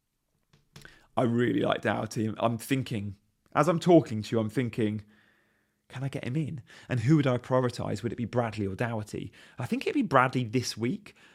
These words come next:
But then if you're making a transfer in twenty-seven, it's gonna be Doughty, who you know doubles in twenty-eight and plays in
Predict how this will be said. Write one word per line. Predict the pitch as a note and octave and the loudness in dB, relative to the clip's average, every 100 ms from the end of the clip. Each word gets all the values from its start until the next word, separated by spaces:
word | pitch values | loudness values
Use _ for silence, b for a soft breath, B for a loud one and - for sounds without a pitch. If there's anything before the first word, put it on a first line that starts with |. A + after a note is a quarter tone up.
| b b | b b
But | - | 0
then | C3+ C#3+ | 2 2
if | C#3 | 0
you're | C#3+ | 2
making | D3 C#3 | 2 2
a | |
transfer | - C3+ B2+ B2+ | -2 -4 0 0
in | A#2 | 0
twenty-seven, | - A#2 G#2 D3+ G#2 G2+ A2+ A#2+ - | -2 -6 2 2 4 -2 -6 -10 -6
it's | - A#2 | -2 -2
gonna | - B2 | 2 2
be | G#2+ | 4
Doughty, | A#2+ A#2+ A2+ - G2+ | 2 2 -2 -4 -4
who | G#2 A#2 | -2 -2
you | G2 G#2+ | -2 2
know | A#2 A2+ | 4 4
doubles | G#2 B2 A2+ A2 | 4 4 4 0
in | G2 | -6
twenty-eight | - G#2 G2+ G2+ | -6 -6 -4 -6
and | - | -8
plays | G2 G2+ G2 | -6 -6 -6
in | G2 G2 | -8 -10